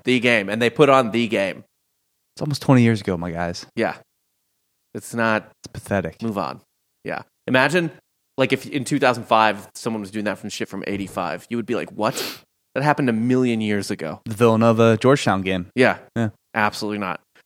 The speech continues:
Speaker 1: Uh, well, anyway, fuck U T. But you know what? You know what I say the opposite of fuck it to?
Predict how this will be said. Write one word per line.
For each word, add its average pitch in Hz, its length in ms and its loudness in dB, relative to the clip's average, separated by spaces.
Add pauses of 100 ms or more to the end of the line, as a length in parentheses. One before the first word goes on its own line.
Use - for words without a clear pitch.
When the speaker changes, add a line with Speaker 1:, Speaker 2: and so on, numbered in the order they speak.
(280)
Speaker 1:
Uh, 147 600 6 (760)
well, 135 240 6
anyway, 95 320 2
fuck 190 320 2
U 127 100 2
T. 104 220 -4
But 117 120 -2
you 139 100 2
know 160 200 6
what? 156 340 0 (120)
You 139 120 -2
know 156 80 4
what 151 100 4
I 147 80 6
say 143 160 2
the 131 100 4
opposite 131 400 2
of 117 80 -10
fuck 139 260 0
it - 140 -6
to? 147 280 -2